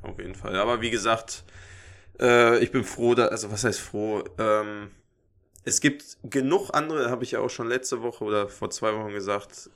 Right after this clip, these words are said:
sehr froh, dass es diese Saison mal ganz viele andere Geschichten abseits von Schalke gibt, weil sonst sind wir ja immer bekannt dafür, äh, ja, den neuesten Klatsch und Tratsch in der Liga zu, äh,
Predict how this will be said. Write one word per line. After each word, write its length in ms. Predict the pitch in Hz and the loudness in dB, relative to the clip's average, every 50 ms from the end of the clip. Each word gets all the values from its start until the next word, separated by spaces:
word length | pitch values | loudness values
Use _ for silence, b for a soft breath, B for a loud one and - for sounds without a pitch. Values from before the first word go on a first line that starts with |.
| _ _ | _ _
sehr 300 | - 110 107 127 139 160 | -10 -2 0 2 2 0
froh, 160 | - - 143 | 0 -2 -2
dass 200 | 135 131 127 127 | -2 -2 -2 -4
es 140 | 123 - - | -8 -12 -12
diese 300 | - 120 135 147 139 127 | -14 -14 -10 -8 -8 -8
Saison 320 | 120 113 120 120 120 117 | -6 -6 -6 -6 -6 -6
mal 160 | 110 104 107 | -6 -6 -4
ganz 320 | 104 - 135 165 180 - - | 0 0 0 0 -2 -4 -6
viele 220 | - 156 135 127 | -4 -2 0 0
andere 360 | 123 127 131 131 120 120 120 | 0 0 -2 -4 -4 -4 -4
Geschichten 500 | 113 117 - - 143 120 - - - 107 | -4 -6 -8 -8 -10 -12 -12 -14 -10 -6
abseits 360 | - - - - - 113 110 - | -6 -6 -6 -4 -4 -4 -4 -4
von 160 | - 107 - | -8 -12 -10
Schalke 300 | - 110 113 123 123 113 | -6 -4 -4 -4 -4 -4
gibt, 160 | 113 110 - | -8 -6 -6
weil 80 | 113 98 | -8 -6
sonst 240 | 104 107 110 - | -6 -8 -10 -10
sind 120 | - 104 98 | -12 -10 -6
wir 120 | 101 113 117 | -4 -4 -2
ja 100 | 113 110 | -4 -4
immer 160 | 113 110 110 | -6 -8 -10
bekannt 340 | 104 110 - - 110 110 - | -10 -12 -12 -12 -14 -10 -10
dafür, 920 | 110 104 - - 110 107 107 110 104 104 104 101 101 101 101 101 101 - b b b b b b b b b b b b - | -12 -12 -10 -10 -10 -8 -6 -6 -6 -6 -6 -6 -6 -6 -6 -6 -8 -8 b b b b b b b b b b b b 0
äh, 20 | 98 | 2
ja, 180 | 101 98 98 | 2 2 2
den 440 | 98 - - 113 107 104 104 104 - - | 0 -4 -10 -10 -10 -10 -12 -12 -14 -14
neuesten 440 | 113 110 104 107 107 107 - 110 104 | -10 -8 -6 -6 -6 -6 -8 -12 -14
Klatsch 300 | - - 110 107 - - | -6 -4 -4 -4 -4 -8
und 120 | 107 104 | -12 -12
Tratsch 340 | - - 107 107 107 - - | -6 -2 -2 -2 -2 -2 -6
in 40 | 107 | -6
der 100 | 104 104 | -8 -8
Liga 280 | 104 107 113 113 107 | -6 -6 -4 -4 -6
zu, 160 | - - 120 | -6 -8 -10
äh, 560 | 107 104 104 101 101 101 101 104 101 101 101 | -8 -8 -8 -6 -6 -6 -6 -4 -4 -4 -6